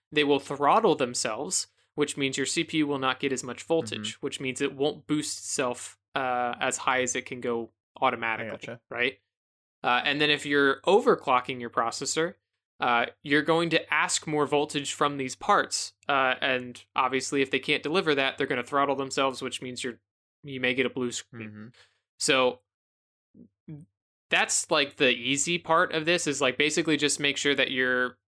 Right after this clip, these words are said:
Speaker 1: this stuff is properly cooled. It's the heat sinks that are on the left and top side of the, of the motherboard next to your C P U,
Speaker 2: Okay.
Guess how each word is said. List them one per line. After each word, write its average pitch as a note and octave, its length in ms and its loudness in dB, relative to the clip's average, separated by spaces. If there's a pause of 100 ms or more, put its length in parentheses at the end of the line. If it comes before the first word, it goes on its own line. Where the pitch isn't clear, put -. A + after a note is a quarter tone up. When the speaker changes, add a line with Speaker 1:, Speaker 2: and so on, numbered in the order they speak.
(120)
Speaker 1:
this C#3+ 200 0
stuff - 260 0
is C3+ 100 -8
properly C#3 340 0
cooled. D#3 340 0 (380)
It's D#3+ 240 0
the F3 140 4
heat A3 260 -2
sinks A#3 460 0
that D3+ 200 2
are D3 120 6
on D3 160 2
the C#3 100 4
left D3+ 420 -2
and C#3+ 220 -2
top - 300 2
side C3+ 320 2
of - 440 -2
the, B2+ 580 -2 (100)
of C#3+ 120 -2
the D3 60 -6
motherboard B2 720 -2
next B2+ 260 -6
to - 80 -6
your B2+ 40 -6
C B2+ 200 -6
P B2 140 -10
U, A#2 80 -8
Speaker 2:
Okay. G#2 140 -10